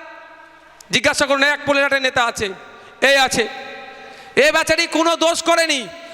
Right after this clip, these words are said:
আমাকে বারুইপুর কোর্টে যখন তুলেছিল, দেখতে গিয়েছিল, আমি বারণও করেছিলাম, "যতবার তোলে দেখতে আস, আমি আসবে না তোমরা", ধরে জেল খাটিয়েছে।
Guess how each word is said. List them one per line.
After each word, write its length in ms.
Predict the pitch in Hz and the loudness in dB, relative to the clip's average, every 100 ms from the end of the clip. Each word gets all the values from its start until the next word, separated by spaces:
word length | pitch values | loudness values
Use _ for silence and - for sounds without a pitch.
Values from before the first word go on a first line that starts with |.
| - | -2
আমাকে 320 | 254 311 320 | 0 2 2
বারুইপুর 480 | 294 311 330 320 320 | 2 2 2 2 -2
কোর্টে 260 | 311 302 | 0 0
যখন 240 | 311 302 320 | 0 0 -2
তুলেছিল, 480 | 330 330 - 330 330 | -2 -4 0 2 2
দেখতে 400 | 294 302 330 311 | 0 -2 -2 0
গিয়েছিল, 400 | 302 - 269 196 - - - - - - - - - | 0 0 -2 -2 -8 -20 -20 -20 -20 -20 -20 -20 -2
আমি 160 | 269 320 | 0 2
বারণও 440 | 285 311 349 359 | 2 2 2 0
করেছিলাম, 580 | 349 349 339 320 254 196 - - - - - - | 2 0 0 0 0 -4 -16 -20 -20 -20 -20 -2
"যতবার 380 | 285 320 330 330 | 0 2 0 0
তোলে 180 | 330 330 | 0 2
দেখতে 280 | 311 302 302 | 0 0 -2
আস, 100 | 277 | 0
আমি 120 | 285 | 0
আসবে 300 | 269 294 311 | 0 0 0
না 80 | 311 | 0
তোমরা", 380 | 294 269 226 170 - - - - | 0 0 0 -2 -14 -20 -14 -2
ধরে 200 | 240 247 | 0 0
জেল 260 | 214 214 | -2 -4
খাটিয়েছে। 520 | 214 226 185 185 - | -2 -4 -4 -6 -8